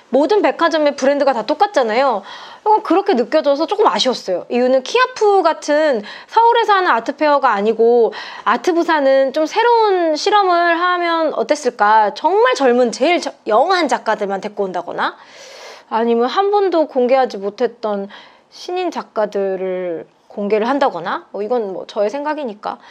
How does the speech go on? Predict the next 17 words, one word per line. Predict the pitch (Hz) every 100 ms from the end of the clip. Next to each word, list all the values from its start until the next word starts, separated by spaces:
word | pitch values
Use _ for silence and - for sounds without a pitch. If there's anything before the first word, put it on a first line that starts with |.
| -
그래서 | - 262 269 - -
조금 | 349 370 349
한국을 | - 466 480 480 466
대표하는 | 294 339 349 330 320
갤러리 | 269 269 277
중 | 277
하나인데 | 302 359 277 254 269 190 - - -
아트 | 233 - 392
부산에서만큼은 | 403 392 370 339 294 233 220 277
좀 | 269 262
도전적이고 | 240 277 320 285 254 269
실험적인 | - 415 415 381 320
부스를 | 247 - 254
선보였다면 | 262 320 311 285 202 196 240 202 - - -
되게 | - 254 349
재밌어하지 | 254 220 254 277 254
않았을까. | 226 208 247 214 208 190 196 208 170